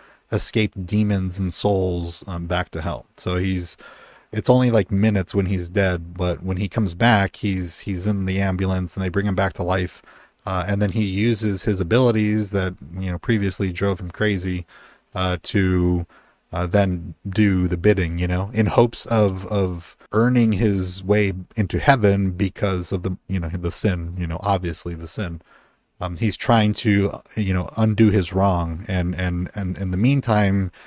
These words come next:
he's an obsessive smoker and he gets lung cancer, and it's a ticking clock type element 'cause he's dying, and, you know, he's,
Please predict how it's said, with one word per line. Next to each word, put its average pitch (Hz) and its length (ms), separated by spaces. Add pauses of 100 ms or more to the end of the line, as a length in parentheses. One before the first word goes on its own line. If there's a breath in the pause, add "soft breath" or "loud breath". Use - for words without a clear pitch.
(300 loud breath)
he's 101 240
an 104 60
obsessive 92 480
smoker 107 680
and 95 280
he 98 80
gets 87 240
lung 98 200
cancer, 98 640 (460 loud breath)
and 92 280
it's - 180
a - 40
ticking 104 320
clock 92 320
type 87 240
element 90 400
'cause 92 160
he's 87 160
dying, 87 640
and, 87 640
you 92 220
know, 82 220
he's, 87 600